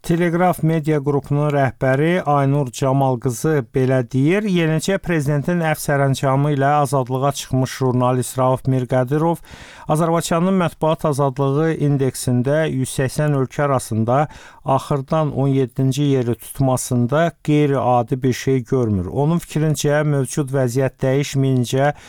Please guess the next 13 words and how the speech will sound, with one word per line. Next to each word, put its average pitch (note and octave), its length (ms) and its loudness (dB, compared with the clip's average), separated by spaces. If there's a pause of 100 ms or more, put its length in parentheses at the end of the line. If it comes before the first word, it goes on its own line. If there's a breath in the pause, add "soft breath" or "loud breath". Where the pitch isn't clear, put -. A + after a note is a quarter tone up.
(200 loud breath)
ölkə D3 440 0
bu D#3 120 2
indeksdə D3 720 0 (100)
daha C#3 300 0
aşağılara B2+ 720 0
doğru B2 400 2 (680 loud breath)
hərəkət C#3+ 580 0
eləyəcək. B2 560 0
O D3 180 0
deyir D#3+ 200 0
ki, D3+ 260 0 (140)
ölkədə C#3 320 -4
mətbuatın C#3+ 720 0